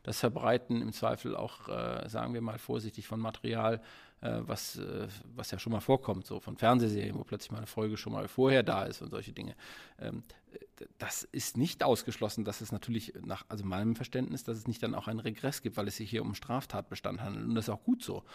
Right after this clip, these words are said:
Denn sonst würden wir in Bereiche vorstoßen, wo ich sagen würde, das ist auch aus meiner Sicht dringend zu unterbinden. Also wir können ja nicht hingehen und sagen, wir, wir, wir schaffen den Rechtsrahmen ab. Also da bin ich tatsächlich bei denen, die sagen, das Internet ist kein ganz rechtsfreier Raum,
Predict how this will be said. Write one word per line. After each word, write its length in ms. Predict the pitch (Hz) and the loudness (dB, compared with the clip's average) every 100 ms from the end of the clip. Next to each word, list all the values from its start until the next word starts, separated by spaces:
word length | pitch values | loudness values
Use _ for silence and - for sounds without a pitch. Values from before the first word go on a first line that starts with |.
| - - - - | -14 -14 -14 0
Denn 240 | 117 117 | 6 8
sonst 240 | 120 160 | 8 8
würden 180 | 175 165 | 6 8
wir 80 | 156 | 8
in 80 | 139 | 8
Bereiche 400 | 127 120 127 123 | 8 6 4 2
vorstoßen, 600 | - 120 - 117 113 110 | 2 2 4 2 2 2
wo 100 | 110 | 2
ich 100 | 110 | 2
sagen 360 | 117 110 110 107 | 4 4 4 2
würde, 180 | 107 | 2
das 240 | 113 - - | 0 0 0
ist 240 | 123 - - - _ | -6 -8 -12 -20 _
auch 160 | 110 117 | 2 2
aus 160 | 110 | 4
meiner 260 | 117 123 120 | 8 10 8
Sicht 380 | 104 92 - - - - _ - | 6 0 -6 -18 -20 -20 _ -14
dringend 480 | 92 113 117 131 110 | -6 4 8 8 6
zu 120 | 113 | 2
unterbinden. 600 | 107 107 117 143 - - | -2 2 6 6 4 -4
Also 200 | - 113 | -8 -8
wir 60 | - | -6
können 180 | - | -2
ja 40 | - | -2
nicht 140 | - | 0
hingehen 280 | 123 120 117 | 4 4 4
und 100 | 104 | 2
sagen, 460 | 113 117 123 120 113 | 2 2 2 0 0
wir, 280 | 113 110 | -2 -2
wir, 260 | 113 110 107 - | -2 -2 -2 -4
wir 240 | 117 - | -6 -4
schaffen 220 | - - | -4 2
den 80 | 117 | 2
Rechtsrahmen 640 | 110 143 - - 107 104 | 2 -2 -4 -4 -2 -2
ab. 160 | - - | -4 -4
Also 180 | 113 - - - - - - | -4 -4 -8 -16 -16 -4 10
da 160 | 135 | 12
bin 140 | 147 165 | 12 8
ich 100 | - | 2
tatsächlich 380 | 131 139 131 | 2 2 0
bei 100 | 127 | 0
denen, 200 | 120 120 | 2 2
die 60 | 117 | 4
sagen, 280 | 113 113 113 | 4 2 0
das 100 | 107 | -2
Internet 340 | 120 123 113 | 0 0 0
ist 100 | - | 0
kein 160 | - 110 | 0 2
ganz 200 | 110 - | 2 0
rechtsfreier 420 | 110 - 110 107 | -4 0 0 2
Raum, 380 | 104 117 101 | 6 6 6